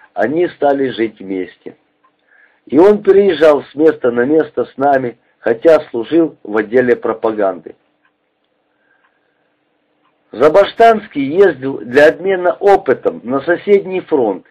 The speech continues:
и, вернувшись, рассказывал о Майданике, подробно описывал газовые камеры, крематорий,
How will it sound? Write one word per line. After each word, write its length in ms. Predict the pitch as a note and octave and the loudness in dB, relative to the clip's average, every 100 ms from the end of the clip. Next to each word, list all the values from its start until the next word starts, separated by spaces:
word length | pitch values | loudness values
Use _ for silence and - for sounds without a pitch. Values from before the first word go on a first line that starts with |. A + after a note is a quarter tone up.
| _ | _
и, 100 | A#2 | -4
вернувшись, 720 | C#3 F3 F3 A3 G#3+ - A2+ - | 0 0 0 -2 -4 -8 -8 -2
рассказывал 800 | C#3+ D3 G3 F3+ D3+ D#3 D3+ - | -2 0 2 2 4 4 2 -2
о 120 | B2 | -4
Майданике, 840 | C3+ C3 A#2+ E3 D#3+ C#3+ C#3 C3 _ _ _ | -2 0 4 4 4 -2 -6 -8 _ _ _
подробно 560 | - D3 F#3 G#3 E3 E3 | -2 2 4 4 2 -4
описывал 720 | - A#2+ - F3 C3+ D3 C3+ | -4 -8 -4 -4 -2 0 0
газовые 520 | A#2+ D3 B2+ A#2 A2 G#2+ | 2 2 2 0 -2 0
камеры, 540 | D3 D3 C#3+ B2+ A#2+ | 4 4 4 -2 -4
крематорий, 800 | - C#3+ C3+ B2 C#3 C#3+ B2+ G#2 | -2 0 0 -2 0 0 0 -6